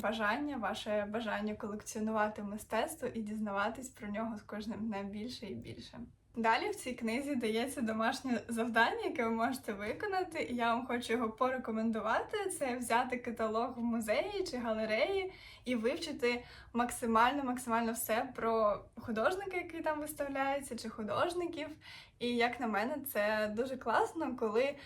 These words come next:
ви працюєте таким певним детективом, і ви дізнаєтесь все більше і більше цікавої інформації про художника, про його життя, про його роботи,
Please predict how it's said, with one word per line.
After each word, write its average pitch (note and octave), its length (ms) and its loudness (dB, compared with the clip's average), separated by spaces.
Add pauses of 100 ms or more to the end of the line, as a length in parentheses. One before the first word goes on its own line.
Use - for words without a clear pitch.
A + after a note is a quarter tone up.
(220)
ви B3 140 6
працюєте B3 560 0
таким A#3 420 0
певним A#3+ 480 6
детективом, B3+ 800 0
і A#3+ 80 -2
ви A3+ 160 0
дізнаєтесь B3 640 0
все - 200 -6
більше A3 480 -4
і A#3+ 40 0
більше A3+ 360 -4
цікавої A3 500 0
інформації A#3+ 760 -2
про A#3 180 -10
художника, B3+ 760 0
про G#3 220 -2
його G#3+ 200 -6
життя, - 580 0
про A3 100 -2
його A3+ 180 -4
роботи, A#3+ 600 -2